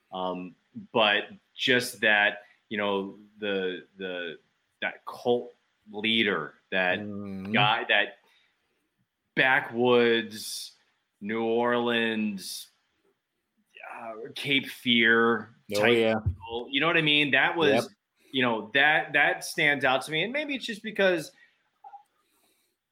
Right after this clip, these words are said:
Speaker 1: I, I knew him before, you know, I knew the characters before, and, and I knew what he could do and what he was capable of, and, and what he ultimately then became, which again keeps evolving. But I just, I thought that that was such an amazing,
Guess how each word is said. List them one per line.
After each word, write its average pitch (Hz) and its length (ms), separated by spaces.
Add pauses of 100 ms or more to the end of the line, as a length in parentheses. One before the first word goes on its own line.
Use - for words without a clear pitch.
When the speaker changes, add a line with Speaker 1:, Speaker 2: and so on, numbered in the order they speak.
(520)
Speaker 1:
I, 139 100
I 135 160
knew 139 240
him 160 60
before, 185 680
you 135 80
know, 135 60
I 135 60
knew 139 120
the 131 80
characters 151 380
before, 165 500
and, 127 160
and 117 100
I 113 120
knew 120 260
what 127 140
he 113 120
could 104 160
do 117 260
and 113 80
what 104 100
he 98 40
was 95 120
capable 123 500
of, 139 260
and, 98 260
and 98 200
what 98 180
he 95 240 (180)
ultimately 101 400
then 92 220
became, 98 760
which 98 220
again 92 240
keeps - 260
evolving. 101 500 (600)
But 123 160
I 123 120
just, 139 220
I 131 240
thought 139 380
that 117 420
that 123 120
was 123 160
such 123 240
an 123 80
amazing, 113 1040